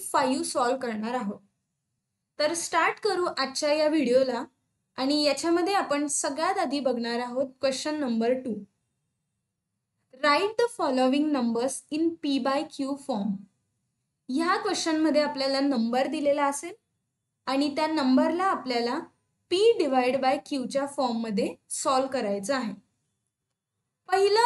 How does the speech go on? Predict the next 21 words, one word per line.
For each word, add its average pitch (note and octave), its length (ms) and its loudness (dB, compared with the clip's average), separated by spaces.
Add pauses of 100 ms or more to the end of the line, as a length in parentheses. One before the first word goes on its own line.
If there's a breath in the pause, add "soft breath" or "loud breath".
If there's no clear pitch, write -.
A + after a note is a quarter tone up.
नंबर C#4+ 360 2
दिला B3 300 -2
आहे C4 240 -2
झिरो D#4 420 2 (100)
पॉइंट C#4 420 -2
फाईव्ह C#4 540 -2
फाईव्ह B3+ 400 -4
फाईव्ह. G#3 260 -6 (1000)
आता E4 240 -12
जर G#4 200 -16
आपण F#4+ 300 -2
चेक F#4+ 340 -4
केला C4 320 0 (560)
तर D#4 160 2 (120)
हा F4+ 160 4 (100)
नंबर B3+ 380 2
आहे B3 300 0 (680)
टर्मिनेटिंग. A#3+ 800 2 (2750)
टर्मिनेटिंग F4 720 2
म्हणजे E4+ 380 2
काय, F4 240 0